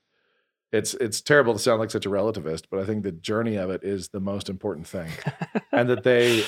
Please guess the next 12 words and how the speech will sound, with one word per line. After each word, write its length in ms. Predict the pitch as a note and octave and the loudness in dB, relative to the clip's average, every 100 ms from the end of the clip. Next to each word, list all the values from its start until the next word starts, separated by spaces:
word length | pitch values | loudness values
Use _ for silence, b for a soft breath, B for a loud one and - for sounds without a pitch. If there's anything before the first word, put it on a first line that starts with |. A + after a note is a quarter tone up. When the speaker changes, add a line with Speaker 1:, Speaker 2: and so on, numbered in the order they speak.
| B2 | 2
Speaker 1:
and 160 | B2+ | 4
that 160 | B2+ A#2 | 2 4
they 260 | B2 B2+ | 4 6
relate 500 | B2+ A#2 G#2+ B2 B2+ - | 4 2 2 0 0 -4
to 120 | A2+ | -4
you 480 | G2 G2+ F#2 F#2 - _ _ _ _ _ _ A2+ | -2 -4 -4 -6 -10 _ _ _ _ _ _ 2
as 280 | A#2+ A#2+ G#2+ | 2 4 2
their 200 | A2+ G#2+ | 2 2
partner 480 | - A#2+ A2+ A2 | 4 2 2 0
on 140 | G2+ G#2 | 0 -2
this 180 | F#2+ E2+ | -4 -4
road. 400 | F#2+ F2+ D#2+ | -2 -2 -4